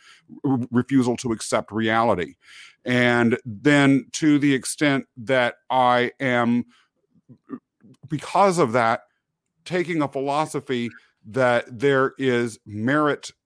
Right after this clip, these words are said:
to truth and there aren't actual facts in the world, then basing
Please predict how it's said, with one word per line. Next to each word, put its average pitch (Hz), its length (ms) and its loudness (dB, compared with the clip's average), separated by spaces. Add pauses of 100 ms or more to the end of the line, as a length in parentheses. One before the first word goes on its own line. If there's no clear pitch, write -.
(140)
to 135 160 -6
truth 143 580 -4
and 127 160 -4
there 131 100 -2
aren't 151 280 2
actual 139 460 -4
facts - 580 -6
in 131 240 -2
the 123 80 -2
world, 107 580 -2 (580)
then 135 760 0 (160)
basing 175 560 0